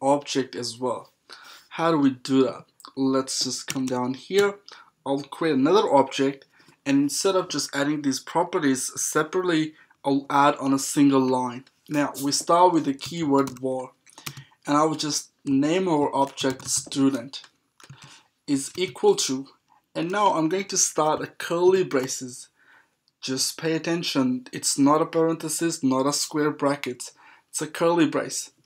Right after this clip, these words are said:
Now after the curly brace, you need to type the property name. So the property name, we can just say name,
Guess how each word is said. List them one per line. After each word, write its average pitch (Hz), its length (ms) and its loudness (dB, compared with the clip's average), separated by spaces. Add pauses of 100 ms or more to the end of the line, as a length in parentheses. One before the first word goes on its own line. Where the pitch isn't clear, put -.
(360)
Now 147 320 0
after 170 160 0
the 202 140 2
curly 190 320 4
brace, 139 420 2
you 151 280 0
need 185 300 -2
to 180 120 -8
type 151 500 -2
the 139 120 -6
property 151 640 -2
name. 135 280 0 (380)
So - 140 -14
the 135 100 -4
property 175 480 -2
name, 143 240 2
we 135 160 -2
can 135 220 0
just 131 280 -6
say 135 360 0
name, 135 480 -2